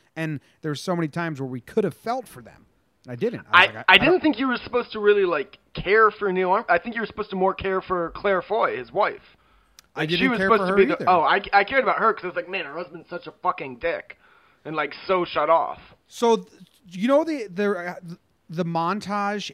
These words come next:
Speaker 1: after, like, his friends die and he gets told that he's going, that he gets told that his failed mission was a success and they want him to talk in front of Congress.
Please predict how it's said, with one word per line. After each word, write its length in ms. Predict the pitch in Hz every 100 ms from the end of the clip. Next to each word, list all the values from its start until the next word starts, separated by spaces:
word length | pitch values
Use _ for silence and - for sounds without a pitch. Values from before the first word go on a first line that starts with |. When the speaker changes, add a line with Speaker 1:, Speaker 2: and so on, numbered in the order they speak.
| -
Speaker 1:
after, 480 | 160 185 185 214 208
like, 200 | 185 180
his 180 | 185 160
friends 480 | - 175 170 170 -
die 500 | 156 147 143 139 139
and 160 | 156 147
he 220 | 151 170
gets 340 | 151 151 - -
told 540 | - 185 180 175 156
that 180 | 147 143
he's 400 | - 185 185 165
going, 480 | 175 160 156 151 156
that 160 | 151 147
he 120 | 170
gets 180 | 170 -
told 200 | 175 160
that 100 | 156
his 120 | 143
failed 280 | - 170 170
mission 260 | 151 143 151
was 140 | 131
a 20 |
success 540 | - - - 180 160 -
and 120 | 139
they 60 | 139
want 200 | 135 131
him 120 | 151
to 40 | 147
talk 220 | 147 131
in 60 | 127
front 160 | 131
of 60 | 123
Congress. 520 | 156 139 110 98